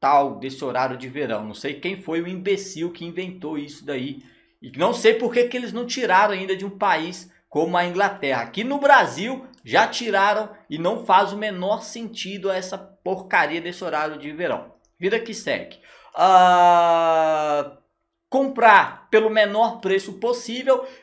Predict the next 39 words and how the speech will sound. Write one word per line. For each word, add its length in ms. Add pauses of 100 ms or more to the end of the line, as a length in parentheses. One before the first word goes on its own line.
diversificar 1160
entre 500
ouro 300
raro 440
e 120
ouro 240
não 180
raro, 460
ouro 280
raro 440
e 100
ouro 340
não 180
raro. 380 (380)
Levando 440
em 80
consideração 1080
o 60
seguinte, 880
o 140
ouro 360
ra-, 400
o 100
ouro 280
não 300
raro, 600 (300)
ele 260
sempre 720
vai 420
te 180
dar 260
uma 160
margem 500
de 160
lucro 760
muito, 720
muito, 680
muito 480
maior. 480